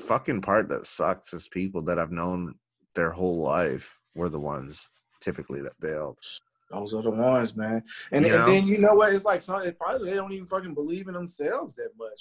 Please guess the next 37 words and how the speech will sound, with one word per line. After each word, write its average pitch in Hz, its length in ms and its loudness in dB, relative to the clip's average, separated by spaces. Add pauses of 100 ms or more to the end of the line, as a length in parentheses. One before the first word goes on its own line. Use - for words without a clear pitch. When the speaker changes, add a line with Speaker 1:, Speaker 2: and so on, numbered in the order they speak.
Speaker 2:
man. 123 240 -14
They 147 100 -4
don't. 165 160 2
Speaker 1:
That's 131 220 4
exactly 156 400 4
it. 196 240 6 (320)
Because 151 400 6
I 156 100 6
gave 156 240 4
them 156 160 4
an 151 60 8
opportunity. 143 520 2
They 101 120 4
wanna 113 180 2
be, 101 140 2
like, 90 220 2
fucking - 520 -2
rappers 107 480 2
and 107 140 -6
shit. - 300 2
I'm 101 100 -4
like, 90 300 0
"Come 92 180 -6
on 95 80 0
my 104 140 -2
show. - 400 -6 (480)
I'll 113 140 2
Speaker 2:
Yeah. 104 60 0
Speaker 1:
expose 113 400 -2
you 92 100 -2
to 78 60 -6
hundreds 127 420 -2
of 107 120 -8
thousands 104 440 2
of 92 60 -14
fucking 95 340 -4
listeners." 71 540 -10